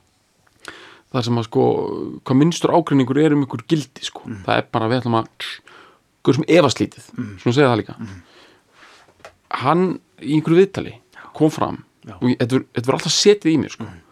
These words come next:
Speaker 1: Þetta, sem sagt, uppáhaldslægið hans
Speaker 2: Mhm.
Speaker 1: er The Logical Song
Speaker 2: Einmitt.
Speaker 1: með Supertramp.
Speaker 2: Já.
Speaker 1: Og mér fannst það svo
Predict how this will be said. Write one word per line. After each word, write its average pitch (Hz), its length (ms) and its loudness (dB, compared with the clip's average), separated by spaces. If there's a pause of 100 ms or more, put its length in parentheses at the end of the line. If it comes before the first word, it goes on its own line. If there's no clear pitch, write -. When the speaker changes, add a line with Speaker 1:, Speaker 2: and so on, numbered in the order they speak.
(480)
Speaker 1:
Þetta, - 600 -6 (540)
sem 123 120 -2
sagt, - 100 -10
uppáhaldslægið 185 880 0
hans 120 420 -6
Speaker 2:
Mhm. 87 140 -18 (200)
Speaker 1:
er 143 160 4
The 135 220 0
Logical 139 520 0
Song - 360 -10
Speaker 2:
Einmitt. 113 140 -10
Speaker 1:
með 117 80 -2
Supertramp. - 500 -4
Speaker 2:
Já. 92 160 -16 (1600)
Speaker 1:
Og 123 460 2 (500)
mér 127 180 2
fannst 185 360 -2
það 185 120 -4
svo 180 140 0